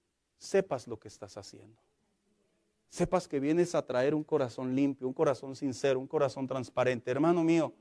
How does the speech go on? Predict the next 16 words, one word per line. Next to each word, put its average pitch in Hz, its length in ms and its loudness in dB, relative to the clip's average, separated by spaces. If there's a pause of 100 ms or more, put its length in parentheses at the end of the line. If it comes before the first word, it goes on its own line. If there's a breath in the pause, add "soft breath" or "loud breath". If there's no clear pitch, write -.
(480)
te 151 100 8
lo 151 80 12
voy 160 100 12
a 180 100 12
traducir 151 440 6
en, 151 200 6
en 139 160 4
una 151 160 8
mejor 139 300 4
explicación. 127 640 -2 (440)
Es 143 100 2
como 190 220 0
cuando 143 400 4
nuestros 143 440 0
hijos 180 320 2
llegan, 175 480 4